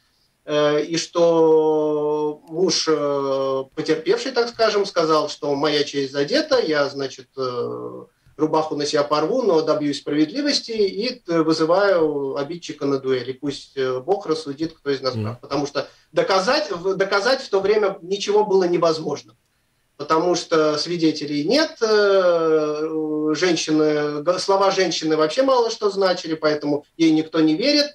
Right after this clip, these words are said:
Speaker 1: и поэтому единственный, кто может рассудить, это Бог, э, с помощью дуэли. Вот. И если раньше, мне кажется, про та-, про,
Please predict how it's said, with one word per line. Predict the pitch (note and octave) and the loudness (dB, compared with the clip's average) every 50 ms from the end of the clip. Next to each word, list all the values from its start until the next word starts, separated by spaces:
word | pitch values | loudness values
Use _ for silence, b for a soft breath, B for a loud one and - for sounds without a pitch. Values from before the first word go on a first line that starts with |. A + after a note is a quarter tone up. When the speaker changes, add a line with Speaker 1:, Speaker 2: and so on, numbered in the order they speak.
| _ _ _ _ - | _ _ _ _ -8
Speaker 1:
и | - D#3 | -6 -2
поэтому | - E3+ E3+ F3 E3+ E3+ E3 D#3+ D#3+ D#3+ D#3+ D#3+ D#3 D#3 D#3 D#3 D#3 D3+ D3+ D3+ D3+ D3+ D3+ D3 | 2 4 4 4 2 2 0 2 2 4 4 6 6 4 4 2 2 2 2 0 0 0 0 0
единственный, | D3+ D#3 E3 E3 C4 C4+ - - D#3 D#3 | 0 -2 -2 -2 -4 -8 -6 -6 -6 -2
кто | - D#3 | -2 -2
может | D3+ D3+ D3+ D3 - D#3 | 0 0 -2 -4 -4 -6
рассудить, | D#3 - - E3 E3 B3 C#4+ - | -6 -4 -6 -6 -4 -4 -4 -2
это | F#3+ D#3+ - D#3 | -2 -2 -2 -2
Бог, | D#3 E3 A3+ D4 - - - - | 0 0 0 0 -2 -4 -4 0
э, | E3 D#3+ D#3 D#3 D3+ D3+ D3+ | 2 2 4 4 2 0 -4
с | D3 | -6
помощью | - - F3 F#3 F3 - - C#3+ C#3+ | -8 -6 -4 -4 -4 -6 -8 -10 -8
дуэли. | C3 C3 A#2+ A#2 A#2+ _ _ _ _ _ _ _ _ _ _ _ _ _ _ _ _ _ _ _ _ _ _ _ _ _ _ - - | -6 -6 -6 -8 -12 _ _ _ _ _ _ _ _ _ _ _ _ _ _ _ _ _ _ _ _ _ _ _ _ _ _ -20 -14
Вот. | - D3+ D#3+ D#3 D#3 D#3 - - | -6 -2 0 2 0 0 -2 -12
И | - E3+ | -12 -8
если | F3 F3+ F#3 F#3+ F#3+ F#3 E3+ E3+ G3 F#3+ G3 G3 | -6 -4 -2 -2 -2 -2 0 0 0 0 2 2
раньше, | G3 G#3 G#3+ G#3+ G#3 G3+ - F3+ E3+ E3 | 2 4 4 2 2 2 0 0 0 0
мне | E3 E3 E3 E3 E3 E3 | 0 0 0 0 0 0
кажется, | - E3+ E3+ D#3+ - - D#3 | 0 0 0 0 -2 -6 -8
про | D3+ - - D#3+ D#3+ | -6 -2 0 0 0
та-, | D#3 D#3+ E3 D#3+ | 0 2 0 0
про, | D#3 D#3+ E3 E3 | 0 0 -2 -4